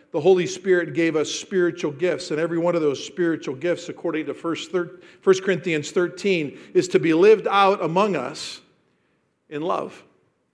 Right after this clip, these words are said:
We know from First Peter four, verses nine through eleven, that living out that love among us is all underpinned by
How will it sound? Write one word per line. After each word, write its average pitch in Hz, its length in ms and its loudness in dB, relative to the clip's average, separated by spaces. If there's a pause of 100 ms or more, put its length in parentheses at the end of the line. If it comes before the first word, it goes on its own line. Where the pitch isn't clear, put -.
(840)
We 151 100 -6
know 170 160 4
from 143 240 -12
First 175 340 -4
Peter 160 220 -6
four, 175 420 0
verses 147 380 -6
nine 170 300 -2
through 175 180 -2
eleven, 156 400 2
that 147 160 -2 (240)
living 190 360 6
out 196 440 2
that 175 320 -2
love 156 460 4
among 180 360 0
us 139 280 -4
is 151 160 -2
all 196 340 2
underpinned 170 640 0
by 147 260 4